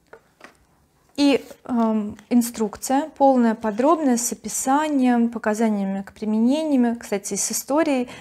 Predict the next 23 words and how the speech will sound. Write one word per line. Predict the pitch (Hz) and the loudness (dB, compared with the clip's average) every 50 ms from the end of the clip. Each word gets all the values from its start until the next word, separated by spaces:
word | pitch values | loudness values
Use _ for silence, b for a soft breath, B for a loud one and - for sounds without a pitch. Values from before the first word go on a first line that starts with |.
| B B | B B
создания | - - 226 208 208 226 226 220 214 208 | -6 -4 -2 2 2 4 4 4 2 0
этого | 202 208 208 202 202 | -2 -4 -6 -8 -8
крема | - - 220 208 208 202 196 196 - - | -6 -6 -4 -4 -2 -2 -4 -6 -6 -8
и | 269 | -10
со | 285 - - 202 | -8 -6 -6 -6
всеми | - - 254 254 247 233 | -4 0 2 4 4 4
достижениями. | 208 220 226 - - 240 226 214 220 208 185 185 180 180 175 170 - - B B B B B B B B B B B B | 4 2 -2 -6 -6 -4 -2 -2 -2 -2 -2 -4 -6 -8 -8 -8 -10 -12 B B B B B B B B B B B B
Сам | B - 302 302 311 | B -4 -2 -2 -2
крем | 302 - 285 294 349 403 392 | -2 -2 0 0 0 0 -2
пятнадцать | 311 - - 254 269 277 277 - - | -2 0 2 2 2 2 0 -2 0
миллилитров, | 254 247 226 226 247 233 208 196 180 180 - - 196 233 262 - - - _ _ _ _ | 2 2 4 4 2 0 0 -2 -4 -6 -4 -4 -4 -4 -4 -6 -12 -20 _ _ _ _
такой | - 208 - - 208 190 190 | -20 -20 -16 -12 -10 -8 -8
вот | 190 190 | -8 -10
тюбик, | - - - 190 190 196 240 262 262 - - _ _ _ B B B B B B B B B B B B B _ | -12 -14 -10 -10 -6 -4 -4 -4 -4 -6 -14 _ _ _ B B B B B B B B B B B B B _
имеет | 233 226 233 254 285 320 311 285 262 - - - _ _ _ _ _ - | 0 4 4 4 4 4 2 0 -2 -2 -6 -20 _ _ _ _ _ 0
очень | 277 277 277 - - 233 214 - - - - - | 0 0 0 -2 -4 -4 -4 -6 -8 -14 -20 -14
красивый | - - 202 - - - - - 247 233 - - 208 196 | -10 -10 -10 -8 -10 -8 -2 0 0 0 0 -2 -6 -8
такой | - - 202 - - - 202 190 | -8 -12 -18 -16 -10 -8 -8 -8
приятный | 190 - - 202 202 220 220 220 220 - 190 190 | -6 -6 -6 -2 0 0 0 -2 -2 -6 -6 -6
жёлтый | 185 202 202 214 220 214 214 202 208 - - 180 185 190 - _ _ _ _ _ - | -4 -4 -2 0 0 0 -2 -2 -6 -10 -16 -16 -16 -16 -18 _ _ _ _ _ -14
цвет, | - - 214 202 202 190 180 185 226 277 - - - B B B B B B B B B - | -12 -8 -6 -4 -4 -2 -2 -2 -4 -4 -6 -10 -20 B B B B B B B B B -2
пахнет | 277 311 359 370 - - - 208 202 - | 2 2 2 2 0 -4 -8 -8 -8 -8
травами | - 226 214 220 240 254 262 277 254 262 247 240 233 233 233 233 240 | -6 -4 -2 0 2 2 2 2 2 2 2 2 2 0 0 -2 -4